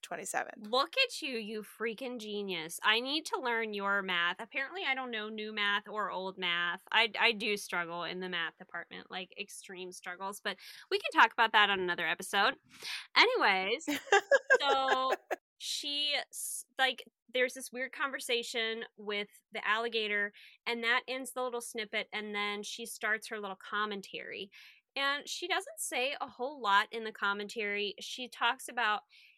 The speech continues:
Speaker 2: embracing safeguards from your family, shocker, and she really defines that as putting Jesus first, that if you're embracing these parental safeguards, you are putting Jesus first.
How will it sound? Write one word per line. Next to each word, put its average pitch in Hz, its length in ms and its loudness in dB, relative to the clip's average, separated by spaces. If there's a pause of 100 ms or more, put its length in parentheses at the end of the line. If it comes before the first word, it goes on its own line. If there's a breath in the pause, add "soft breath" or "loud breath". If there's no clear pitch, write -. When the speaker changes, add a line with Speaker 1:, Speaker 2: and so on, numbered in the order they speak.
(140)
Speaker 2:
embracing 233 720 -2
safeguards 262 1160 0 (600 loud breath)
from 214 180 0
your 254 160 2
family, 185 640 -2
shocker, 175 760 -2 (580 loud breath)
and 233 280 2
she 262 220 -8
really 247 260 -2
defines 226 440 -2
that 214 180 4
as 190 220 -2 (120)
putting 208 340 -2
Jesus 185 460 -8
first, - 380 -10
that 202 180 -4
if 214 200 -6
you're 226 120 -2
embracing 208 680 -6
these 202 200 -4
parental 196 540 -6
safeguards, 180 840 -2
you 190 160 -4
are 175 120 0
putting 180 360 -6
Jesus 170 440 -12
first. - 440 -12